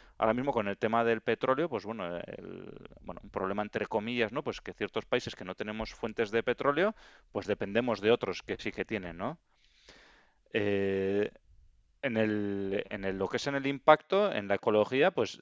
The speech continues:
el, tiene poco impacto, ¿no? Lo que es la, la energía eólica.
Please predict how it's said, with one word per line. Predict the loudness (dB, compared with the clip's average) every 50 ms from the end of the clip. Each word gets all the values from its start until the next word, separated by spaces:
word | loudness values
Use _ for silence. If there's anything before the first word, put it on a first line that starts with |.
| -12 -8
el, | -6 -6 -4 -4 -6 -6 -6 -8 -8 -8 -8 -8 -8 -8 -10 -12 -14 -14 -16 -18 -12 -6
tiene | -4 -4 -4 -4
poco | -2 2 0 2 2 0
impacto, | -4 -2 -2 -2 -2 -2 -4 -10 -8
¿no? | -6 -6 -6 -4
Lo | -4 -6 -6
que | -8
es | -10 -8
la, | -6 -6 -6 -6 -6 -6 -8 -8 -10 -12 -14 _ _ _ _ -20 _ _ -20
la | -16 -10 -6 -6 -4 -4 -4 -4 -6 -6 -8 -8 -10
energía | -10 -10 -10 -8 -8 -6 -4 -4 -2 -2
eólica. | -2 -2 -2 -4 -6 -8 -8 -8 -8